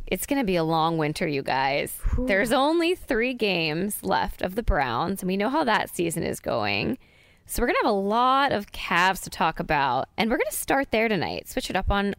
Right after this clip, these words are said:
Speaker 1: all of you guys a little bit, because as the Browns were facing their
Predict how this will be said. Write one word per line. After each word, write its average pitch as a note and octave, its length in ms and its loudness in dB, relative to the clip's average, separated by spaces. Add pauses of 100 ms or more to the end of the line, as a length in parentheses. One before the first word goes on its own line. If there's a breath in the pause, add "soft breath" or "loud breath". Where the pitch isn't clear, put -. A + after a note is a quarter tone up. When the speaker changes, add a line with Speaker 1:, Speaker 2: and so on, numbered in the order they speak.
Speaker 1:
all F#3+ 200 4
of F#3 80 0
you F3+ 120 -2
guys F3+ 520 2
a G3 60 0
little F3+ 380 2
bit, D#3+ 440 -2 (520 loud breath)
because C#4 340 4
as B3+ 140 -2
the C#4 260 0
Browns B3 540 0
were D#4+ 100 2
facing B3+ 460 0
their F#3+ 140 0